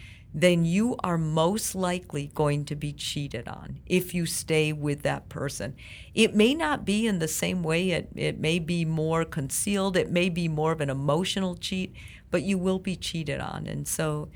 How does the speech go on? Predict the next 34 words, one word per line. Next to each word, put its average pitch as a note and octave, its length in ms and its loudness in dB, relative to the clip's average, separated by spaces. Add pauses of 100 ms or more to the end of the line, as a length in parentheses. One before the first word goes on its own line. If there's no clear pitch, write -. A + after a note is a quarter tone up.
(320)
you F3 100 -2
know, D#3+ 320 -2
if - 180 -4
they G#3+ 120 4
tell G#3+ 260 -4
you C4+ 200 -2
that, F#3 560 0
if, F#3 240 -6 (320)
if G#3 80 -2
they A#3+ 100 4
tell A#3+ 220 -2
you B3 160 0
they're, D3+ 400 4
you E3+ 140 -4
know, D3+ 160 0
that D3+ 140 -2
that's E3+ 300 2
why D3+ 220 0
it D3+ 240 -4
ended, D3+ 380 -4
it's D#3 100 -8
just - 180 -10 (260)
probably B3+ 300 -4
better E3+ 340 -2
you D3+ 200 -2
just E3+ 340 -6
walk D3 380 -4
away D3+ 260 2
from D3+ 240 -2
it C#3+ 140 -2
while D3 160 -2
you D3 120 -4
still C#3+ 300 -2
can. C#3+ 380 -6